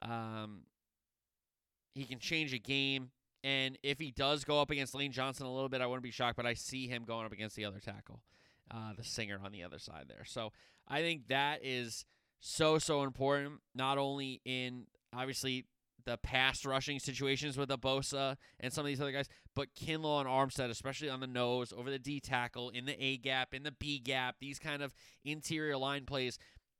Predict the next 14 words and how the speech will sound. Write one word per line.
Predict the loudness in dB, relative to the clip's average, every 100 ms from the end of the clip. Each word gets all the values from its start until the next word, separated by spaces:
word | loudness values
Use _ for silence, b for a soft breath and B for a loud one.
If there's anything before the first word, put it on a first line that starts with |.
| _ _ _ _ _ _ _ _
they're | -4 -2
gonna | 2 4 4
have | 2 2 2
to | 2 -2
stand | -2 0 0 0
up | -2 -4
blockers. | -2 -2 -2 -6 -6
They're | -8
gonna | -4 -2 0
have | 0 0 0
to | -6 -2
let | 2 2 2 b b b _
eat, | -6 -6 -6 -8
eat, | -8